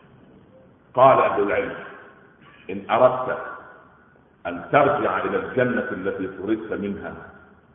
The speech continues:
ها، البيت الأساسي اللي أنت طردت منه، ها، إن أردت أن ت-، أن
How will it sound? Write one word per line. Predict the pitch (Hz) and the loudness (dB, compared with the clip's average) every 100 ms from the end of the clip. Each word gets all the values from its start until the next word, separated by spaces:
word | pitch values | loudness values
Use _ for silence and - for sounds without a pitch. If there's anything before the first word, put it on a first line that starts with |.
| - | -20
ها، | 85 - - - - - | -20 -20 -20 -20 -20 -18
البيت | 82 123 123 | -2 0 0
الأساسي | - - 113 - | -2 0 0 0
اللي | 90 | -6
أنت | - 87 | -6 -6
طردت | 98 - 85 | -4 -4 -6
منه، | 95 95 95 - - | -6 -6 -8 -12 -8
ها، | 107 101 - - - | -8 -8 -12 -14 -14
إن | 90 | -6
أردت | 92 123 127 - - - - - - - | 2 4 4 0 -6 -10 -16 -18 -20 -16
أن | 85 80 - | -14 -12 -8
ت-، | - 82 80 | -8 -8 -10
أن | 85 | -10